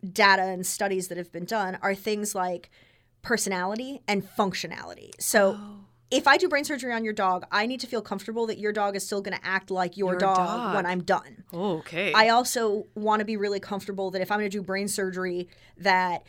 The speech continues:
Speaker 1: your cat is still gonna be able to get up and walk around and get in and out of the litter box.
Speaker 2: Yeah, I was gonna a-, yeah, they'd have to re-, potentially relearn some skills?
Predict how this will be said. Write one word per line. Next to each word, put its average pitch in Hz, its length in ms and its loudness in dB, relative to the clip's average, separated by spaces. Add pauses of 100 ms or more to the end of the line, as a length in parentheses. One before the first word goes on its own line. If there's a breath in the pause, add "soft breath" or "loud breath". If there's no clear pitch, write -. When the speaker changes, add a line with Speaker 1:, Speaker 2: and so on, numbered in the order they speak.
(100)
Speaker 1:
your 202 280 2
cat 233 400 0
is 190 80 -2
still 208 160 0
gonna 202 160 -2
be 196 80 0
able 185 140 -4
to 190 100 -4
get 196 180 2
up 196 100 0
and 190 120 -4
walk 190 180 0
around 185 240 0
and 196 80 -2
get 180 140 -2
in 196 100 -2
and 185 100 -4
out 180 140 -2
of 160 60 -8
the 165 100 -10
litter 156 240 -6
box. 139 320 -10
Speaker 2:
Yeah, 254 160 6
I 196 60 10
was 196 80 2
gonna 220 240 0
a-, 202 120 0
yeah, 285 360 0
they'd 185 180 -2
have 202 160 -4
to 190 140 -6
re-, 185 340 -4
potentially 202 460 -2 (320)
relearn 202 500 -2
some 330 240 -8
skills? 359 680 -6